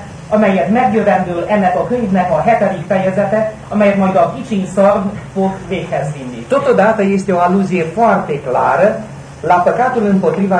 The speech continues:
Speaker 2: jertfei necurmate, despre care vom, uh,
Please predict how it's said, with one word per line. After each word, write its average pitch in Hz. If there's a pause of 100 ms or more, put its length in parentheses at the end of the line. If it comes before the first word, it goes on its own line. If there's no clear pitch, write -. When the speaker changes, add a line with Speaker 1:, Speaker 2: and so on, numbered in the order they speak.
(140)
Speaker 2:
jertfei 190
necurmate, 160
despre 143
care 165 (640)
vom, 151 (120)
uh, 131